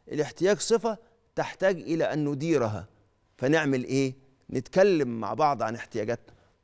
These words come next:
كل احتياجاتنا نتكلم فيها مع بعض. يبقى جلسة أسبوعية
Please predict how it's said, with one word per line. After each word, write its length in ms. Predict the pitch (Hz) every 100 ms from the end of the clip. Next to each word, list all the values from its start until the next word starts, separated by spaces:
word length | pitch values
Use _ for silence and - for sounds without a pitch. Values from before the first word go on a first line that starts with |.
| -
كل 360 | 226 320 392 277
احتياجاتنا 640 | - - 170 143 123 - - _ -
نتكلم 440 | 151 - 190 165 143
فيها 220 | 151 127
مع 180 | 104 87
بعض. 400 | 82 - _ _ _ -
يبقى 220 | 120 110
جلسة 460 | 123 160 127 - -
أسبوعية 640 | - - 110 170 208 220